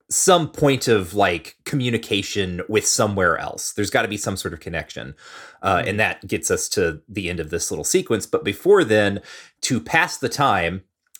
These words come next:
Speaker 1: uh, just sitting in the dark, he makes use of his incredible perfect memory, and he remembers a whole bunch of stuff from his childhood, uh, in, in the Citadel, looking at the necropolis, blah, blah, blah, blah, blah, and that eventually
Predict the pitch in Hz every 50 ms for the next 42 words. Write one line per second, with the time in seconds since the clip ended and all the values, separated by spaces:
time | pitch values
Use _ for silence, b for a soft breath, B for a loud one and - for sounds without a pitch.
0 | _ - 101 98 95 92 110 117 - - - - - 131 120 131 123 127 117 110
1 | 107 98 117 107 98 92 87 - - 139 120 127 131 135 135 - - 107 123 127
2 | 117 - 117 101 - 123 104 107 104 104 - - 127 120 120 117 107 - - -
3 | 120 107 - 107 - - 107 104 104 98 95 92 87 85 82 80 - B B B
4 | B B B B 117 113 110 123 123 110 117 113 120 123 123 113 110 107 104 101
5 | 98 - - 90 107 - 131 123 127 127 123 - 127 - - - 131 120 - -
6 | 123 110 123 113 - - - 110 104 104 107 104 104 98 - 110 104 101 101 101
7 | 95 92 92 90 92 - - - 95 95 92 92 92 90 - - 104 101 101 104
8 | 104 107 110 110 107 - - - 95 98 92 95 92 90 90 87 85 87 98 101
9 | - 104 98 101 - 113 95 95 - - 101 90 87 - 85 90 87 - - -
10 | 101 98 98 101 92 98 95 90 95 90 90 92 92 92 90 90 92 92 90 98
11 | 95 92 - 92 95 95 90 82